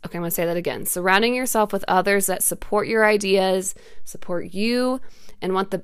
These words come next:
absolute best for you is priceless, and it's hard to find. But when you find those people, hold on to them. Hold on to them, nourish that relationship, hold on to them. Number fifteen, there's never a perfect time to do anything. <laughs>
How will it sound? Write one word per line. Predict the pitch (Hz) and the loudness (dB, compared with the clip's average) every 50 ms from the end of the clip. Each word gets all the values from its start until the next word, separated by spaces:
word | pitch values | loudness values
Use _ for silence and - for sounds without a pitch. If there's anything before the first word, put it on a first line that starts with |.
| - - | -4 0
absolute | - 190 190 196 - - 208 175 - 170 | 2 2 2 2 0 0 -2 -2 -2 -2
best | - 175 175 - - - | -2 0 0 0 0 -2
for | 196 190 | -2 -2
you | 185 175 180 175 - - | 0 0 0 0 -2 -4
is | - 170 - | -6 -6 -6
priceless, | - - - 165 170 - - 190 185 190 - | -6 -6 -4 -4 -2 -2 -4 -2 -2 -4 -4
and | - 190 185 | -4 -4 -4
it's | 185 - | -4 -4
hard | - - - 196 185 180 180 | -4 -4 -4 -2 0 0 -2
to | 190 196 | -4 -6
find. | - - 202 190 180 175 185 190 180 | -4 -4 -2 -2 -2 -2 -2 0 0
But | 190 - | 0 2
when | 180 190 196 | 2 4 4
you | 208 220 | 4 4
find | 208 - 202 190 190 208 | 2 2 2 2 4 4
those | 208 214 - | 2 2 2
people, | - 240 240 - 254 254 262 262 277 - - - - - - - | 0 -2 -2 0 0 2 2 0 -2 -4 -8 -14 -16 -20 -18 -14
hold | - - - 208 196 | -6 -2 0 0 0
on | - 403 440 - | 0 -2 -4 -4
to | - - | -6 -6
them. | 185 - - - 170 - - - - - - - - - - - - - - - - - - | -8 -8 -8 -10 -10 -10 -10 -10 -8 -6 -8 -6 -6 -4 -6 -6 -6 -8 -12 -12 -12 -10 -4
Hold | - 196 185 | -2 -2 0
on | - - 180 185 | 0 0 -2 -2
to | - 196 | -2 0
them, | 196 190 185 185 180 175 | 0 0 0 0 0 0
nourish | 170 175 175 175 180 180 - | 0 2 2 2 2 0 0
that | 202 190 156 | -2 0 0
relationship, | - - 156 160 160 - 170 190 175 - 165 160 156 - - - - - - - - - - - - - | 2 2 2 0 0 -2 -6 -6 -4 -2 -2 -2 -2 -4 -8 -14 -14 -14 -14 -18 -20 -20 -18 -18 -16 -12
hold | - - - 147 - | -8 -6 -4 -4 -2
on | - - - | -4 -6 -6
to | - - | -6 -8
them. | - - 113 - - 175 - - - - - - - - - - - - - - - - | -8 -8 -8 -8 -8 -8 -10 -10 -10 -10 -10 -10 -10 -10 -12 -16 -16 -16 -14 -8 -2 0
Number | 208 214 220 | 4 4 4
fifteen, | 220 - - 214 - - - 254 214 175 107 80 - - - - - - - - - - | 4 6 4 4 4 2 2 4 4 4 2 0 -4 -6 -8 -4 -4 -4 -4 -4 -2 4
there's | 208 208 208 190 190 | 6 6 6 6 6
never | 208 208 214 233 254 | 4 4 6 6 4
a | 269 | 4
perfect | - - 294 285 285 277 - | 4 4 2 2 2 0 2
time | - 254 226 220 214 | 2 4 6 6 4
to | 214 214 | 4 2
do | 196 202 202 - - - | 0 0 0 0 0 2
anything. | - 202 202 180 165 - - 147 - - 196 | 4 4 6 4 2 0 -4 -6 -6 0 4
<laughs> | - - - | 4 6 6